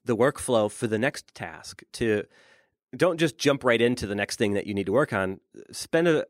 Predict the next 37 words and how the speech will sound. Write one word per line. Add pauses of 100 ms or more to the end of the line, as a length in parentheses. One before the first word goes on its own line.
a
few
minutes
to
slow
down,
to
think
about
how
you
can
better
improve (480)
other
processes, (120)
other
systems. (760)
Uh,
use
the
resources
that
you
have (320)
to
educate
yourself,
to
educate
your
coworkers,
to
educate
your
clients,
to,